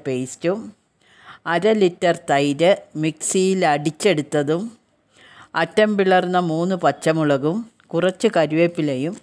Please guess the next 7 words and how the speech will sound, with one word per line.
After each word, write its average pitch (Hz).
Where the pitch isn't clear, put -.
എടുത്തിട്ടുണ്ട്. 127
ഇനി 214
ഇത് 165
എങ്ങനെ 190
ഉണ്ടാക്കാം 156
എന്ന് 196
നോക്കാം. 143